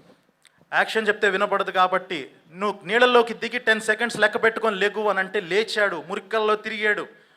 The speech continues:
చెట్లెక్కాడు, పొట్లెక్కాడు, దూకాడు, ఇంకా ఇష్టం వచ్చినట్టు. అంటే మనం no చెప్పడం, no చెప్పకూడదేమో, ఇలా డైరెక్టర్ అడిగినప్పుడు అన్నట్టు బిహేవ్ చేశాడు, ప్రాణం పెట్టేశాడు.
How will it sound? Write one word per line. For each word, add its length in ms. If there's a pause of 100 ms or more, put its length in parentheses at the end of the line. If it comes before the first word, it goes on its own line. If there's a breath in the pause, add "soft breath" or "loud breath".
(460 soft breath)
చెట్లెక్కాడు, 560
పొట్లెక్కాడు, 760 (160)
దూకాడు, 580
ఇంకా 200
ఇష్టం 560
వచ్చినట్టు. 480
అంటే 520 (540 soft breath)
మనం 300
no 260
చెప్పడం, 400 (160)
no 200 (100)
చెప్పకూడదేమో, 800 (360)
ఇలా 120
డైరెక్టర్ 380
అడిగినప్పుడు 460
అన్నట్టు 400
బిహేవ్ 400
చేశాడు, 300
ప్రాణం 480
పెట్టేశాడు. 640